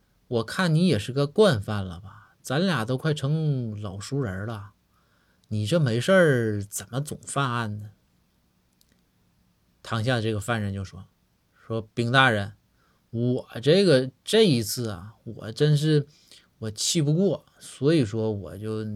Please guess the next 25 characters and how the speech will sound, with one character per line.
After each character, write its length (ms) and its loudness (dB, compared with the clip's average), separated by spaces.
发 380 -8
了。” 80 -12
包 180 -6
大 80 0
人 220 4
说 300 4
：“你 500 2
怎 180 0
么 80 -6
的？ 420 -6
有 160 -4
什 120 -4
么 80 0
气 200 -2
不 140 2
过 200 4
的？” 300 -4
然 120 -6
后 80 -6
这 160 -4
个 140 -6
犯 240 -6
人 120 -6
就 60 -6
说 280 -16